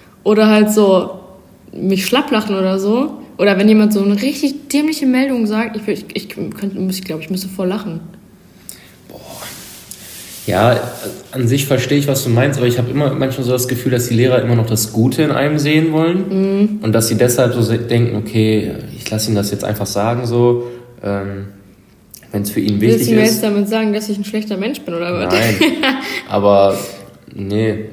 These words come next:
Speaker 2: Also, ich hab's bisher kaum erlebt, dass Lehrer gelacht haben von dem,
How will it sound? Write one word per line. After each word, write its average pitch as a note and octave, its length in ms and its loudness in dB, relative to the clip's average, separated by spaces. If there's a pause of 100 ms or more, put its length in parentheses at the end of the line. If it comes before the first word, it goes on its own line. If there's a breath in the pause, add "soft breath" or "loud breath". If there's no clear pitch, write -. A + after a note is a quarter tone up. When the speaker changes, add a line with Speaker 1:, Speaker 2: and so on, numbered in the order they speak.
(760)
Speaker 2:
Also, F#2 500 -8
ich - 120 -16
hab's - 160 -18
bisher F#3 260 -10
kaum - 240 -6
erlebt, F#2 280 -6
dass - 160 -10
Lehrer F#2+ 200 -8
gelacht F#2 380 -8
haben F#2 240 -8
von F2+ 180 -10
dem, F2+ 300 -8